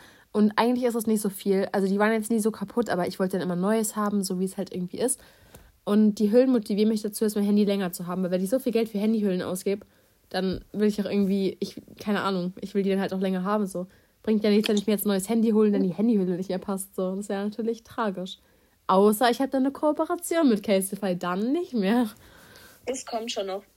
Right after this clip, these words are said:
Speaker 2: irgendwann.
Speaker 1: <laughs>
Speaker 2: Irgendwann, wenn du so voll famous bist, dann, ich bin mir sicher, das kommt.
Speaker 1: Das ist auf jeden Fall ein sehr guter Abschluss. Hast du noch abschließende Worte? Möchtest du noch irgendwas?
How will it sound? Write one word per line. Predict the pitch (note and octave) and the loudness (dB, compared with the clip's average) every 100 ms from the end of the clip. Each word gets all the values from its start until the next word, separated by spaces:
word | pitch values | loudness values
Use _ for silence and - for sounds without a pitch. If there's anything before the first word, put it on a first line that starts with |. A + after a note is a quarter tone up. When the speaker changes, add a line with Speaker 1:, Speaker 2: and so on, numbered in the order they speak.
| - | -8
Speaker 2:
irgendwann. | A#3 C4 G3+ G#3 - _ _ | 0 0 0 -6 -12 _ _
Speaker 1:
<laughs> | _ - - - | _ -20 -16 -10
Speaker 2:
Irgendwann, | B3 B3 A#3 | -8 -6 -6
wenn | A3+ | -8
du | A3+ | -8
so | A3 A3 A3+ - - - _ | -8 -8 -8 -12 -20 -20 _
voll | - A#3+ A3+ A3 B3 - _ _ _ | -10 -6 -4 -4 -8 -18 _ _ _
famous | - - B3+ A#3+ B3+ C4+ | -20 -12 -8 -6 -8 -10
bist, | - B3+ C#4 - A#3 A#3+ - | -10 -8 -8 -6 -4 -4 -4
dann, | A3 A3 G#3+ G#3+ _ _ _ - - - - - _ - _ _ - | -10 -10 -10 -14 _ _ _ -20 -20 -20 -20 -20 _ -20 _ _ -16
ich | - | -6
bin | C4 C4+ | -4 -2
mir | C4 | -4
sicher, | C#4+ G#3+ | -4 -6
das | G3+ - | -8 -10
kommt. | G3+ G#3 - _ _ - - - - - - - - - - - - - | -12 -14 -16 _ _ -20 -18 -18 -18 -20 -20 -20 -20 -20 -20 -20 -20 -6
Speaker 1:
Das | - B3 | 0 4
ist | |
auf | C4+ A#3+ | 4 6
jeden | B3+ B3 | 6 6
Fall | C4 A#3 | 4 4
ein | A3+ | 6
sehr | G#3+ A#3 | 4 4
guter | A#3+ A#3 | 0 -2
Abschluss. | G3+ G#3 - C#4 - - | -4 -4 -4 -4 -6 -8
Hast | A3 G#3+ | -6 -2
du | G#3+ | 0
noch | G#3 | 0
abschließende | G#3 G#3 - G#3 G#3+ G3+ | -2 -8 -4 -2 -2 -2
Worte? | G#3 - E4 F4 | -2 -2 -6 -4
Möchtest | A3 G#3 - | -4 -4 -6
du | |
noch | G3 - | -8 -4
irgendwas? | G#3 G#3 | -4 -4